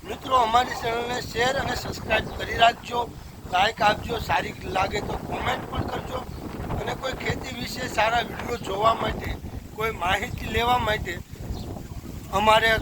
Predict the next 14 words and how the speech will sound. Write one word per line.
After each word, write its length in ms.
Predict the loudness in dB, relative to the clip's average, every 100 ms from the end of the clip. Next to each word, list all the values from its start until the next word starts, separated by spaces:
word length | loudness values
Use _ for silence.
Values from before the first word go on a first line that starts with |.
| 2
કોમેન્ટ 380 | 0 0 -2
બોક્સમાં 440 | -4 -6 -4 -4 -2
કોમેન્ટ 420 | -4 -2 -2 0
કરજો. 460 | -2 0 2 0 0 -8 -10 -2
તો 140 | 0
તમને 440 | 0 0 0 2 0
સો 520 | 0 -2 6 10 10
ટકા 400 | 8 0 4 4 2
કોઈ 200 | 6 6
પણ 220 | 6 0
જગ્યાએથી 580 | 0 -2 4 4 2 -6
સાચી 460 | 0 8 8 6 -2
માહિતી 480 | 2 2 2 -4
લાવી 340 | 2 4 4